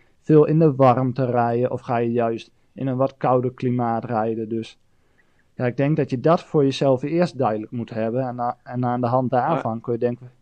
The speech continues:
Speaker 2: zullen we, zullen we dan eventjes ervan uitgaan dat, eh,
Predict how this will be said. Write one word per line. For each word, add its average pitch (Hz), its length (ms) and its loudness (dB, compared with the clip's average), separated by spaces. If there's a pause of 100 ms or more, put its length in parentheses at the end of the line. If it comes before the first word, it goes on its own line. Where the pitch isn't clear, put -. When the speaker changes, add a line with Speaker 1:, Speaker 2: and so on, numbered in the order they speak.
(160)
Speaker 2:
zullen 147 300 0 (100)
we, - 80 -6
zullen 147 200 2
we 147 60 6
dan 147 160 0
eventjes 143 480 -2 (180)
ervan 139 260 -4
uitgaan 147 400 -2
dat, 127 420 -2
eh, 123 100 -12